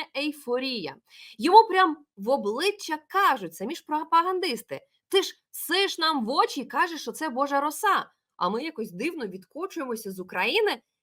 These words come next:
і в нас розростається фронт на території Росії. І людинка, яка вже в буквальному сенсі прославилася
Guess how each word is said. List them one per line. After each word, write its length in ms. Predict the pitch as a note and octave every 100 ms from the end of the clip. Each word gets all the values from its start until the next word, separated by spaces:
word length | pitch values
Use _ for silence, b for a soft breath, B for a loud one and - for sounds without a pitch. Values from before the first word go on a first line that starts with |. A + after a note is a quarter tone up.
| _
і 120 | A3
в 60 | A3
нас 220 | C#4 C4+
розростається 920 | B3 A3+ A3 A3 - C#4 F4+ E4+ -
фронт 400 | A3 A3 D4 G#4 G#4 _ _
на 100 | G#3+
території 500 | G3+ F3 F3 G#3 F3+
Росії. 600 | F3 F#3 - D#3+ C3+ - _ _ _
І 120 | A3
людинка, 540 | A#3 A3 F#4 G4+ - B B B
яка 180 | C#4+ D4+
вже 140 | F4+ F#4+
в 40 |
буквальному 600 | C4 D#4 E4+ G#4 G4+ F4+
сенсі 400 | E4 E4 C4 E3+
прославилася 760 | - F3+ F#4 G4 F#4+ E4+ D#4